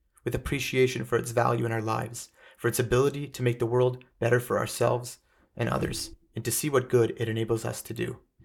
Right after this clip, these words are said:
to see Hashem in it at the center. A computer allows me, for example,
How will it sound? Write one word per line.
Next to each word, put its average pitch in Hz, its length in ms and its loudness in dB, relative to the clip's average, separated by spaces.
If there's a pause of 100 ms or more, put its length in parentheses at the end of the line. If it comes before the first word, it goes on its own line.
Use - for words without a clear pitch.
(120)
to - 80 -10
see 139 160 -2
Hashem 120 320 0
in 120 80 0
it 107 140 -4
at 113 100 -4
the - 80 -10
center. - 440 -8 (580)
A 123 40 -6
computer 170 300 -4
allows 127 340 6
me, 131 140 0
for - 160 -6
example, - 540 -10